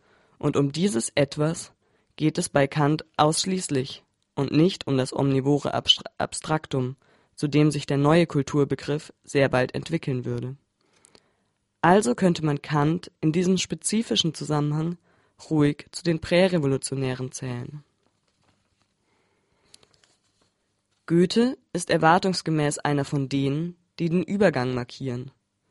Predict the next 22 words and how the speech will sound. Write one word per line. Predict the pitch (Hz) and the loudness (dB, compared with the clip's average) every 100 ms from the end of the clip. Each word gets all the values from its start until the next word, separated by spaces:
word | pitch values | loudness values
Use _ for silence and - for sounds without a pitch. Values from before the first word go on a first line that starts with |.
| _ _ _ _ | _ _ _ _
Bei | - 139 | 0 0
ihm | - 147 151 196 - _ _ _ _ _ _ _ _ | 0 0 0 -2 -8 _ _ _ _ _ _ _ _
lässt | 160 190 - | 2 2 4
sich | 196 196 | 2 4
neben | 208 247 | 6 6
dem | 208 | 6
althergebrachten | - 170 - 196 220 208 151 143 - 147 | 4 0 2 2 2 0 -4 -4 -4 -4
Begriff | 135 - 151 175 - _ _ _ _ _ _ _ - | -4 -4 -4 -4 -8 _ _ _ _ _ _ _ 0
auch | 175 | 4
der | 190 | 6
Neugeborene | 196 208 233 160 131 127 127 131 131 - _ _ _ _ _ | 6 8 6 2 0 -2 -2 -6 -6 -12 _ _ _ _ _
samt | - 143 175 175 - | 2 4 4 0 -4
dem | 147 143 | 0 0
Blutklumpen, | 147 160 180 - 147 139 - 143 | 0 -2 -2 -2 2 2 0 0
den | 143 | 2
er | 143 135 | 2 0
in | |
seiner | 139 139 135 | 0 0 0
rechten | 151 - 143 | -2 -2 -6
Faust | 135 160 160 170 - | -4 0 0 0 -6
festhält, | 135 - 151 139 147 - _ _ - | -6 -6 -4 -4 -4 -10 _ _ -6
beobachten. | 180 151 131 127 - 131 | -2 0 0 -4 -8 -12